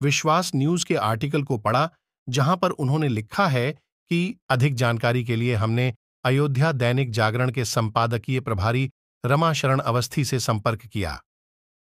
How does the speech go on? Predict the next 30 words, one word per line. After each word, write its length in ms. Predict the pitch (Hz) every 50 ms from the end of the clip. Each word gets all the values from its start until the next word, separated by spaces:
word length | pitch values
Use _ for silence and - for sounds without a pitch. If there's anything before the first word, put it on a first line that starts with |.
| _ _ -
उन्होंने 280 | 117 123 127 123 120
हमें 240 | 104 104 110 113 104
बताया 400 | 98 98 - 110 113 120 127 127 123 _ _ _ _ _ _ -
कि 60 | 143
वायरल 400 | 120 123 123 139 156 170 170 151
दावा 260 | 131 117 120 131 131
गलत 320 | 110 113 101 90 78 -
है, 200 | - 85 - - _ _ _ _ _ _ _ _ _ _ _ _
इस 180 | - 147 139 139
तरह 200 | - 131 117 123
की 140 | 113 131 120
कोई 180 | - 117 107
घटना 460 | 92 92 104 - - 139 139 143 143 - _ _ _ _ _ 139
यहां 240 | 135 120 120 151
पर 160 | 147 147 147 135
नहीं 340 | 123 117 117 110 131 120
हुई 180 | 98 98 95 85
है। 240 | 71 67 76 69 - _ _ _ _ _ _ _ _ _ _ _
अंत 220 | - 147 156 147 -
में 140 | 151 151 135
हमने 260 | 117 120 127 127 117
वीडियो 360 | 104 113 123 120 127 135 135
को 260 | 120 - 131 127 120 - _ _ _ _ _ 120
गलत 240 | 113 139 160 170
दावे 340 | 147 135 135 131 127 131 139
के 120 | 131 131 120
साथ 240 | - - 117 117
शेयर 320 | 110 - - - 127 127 123
करने 280 | - 120 104 110 113
वाले 380 | 107 107 107 110 117 120 123 113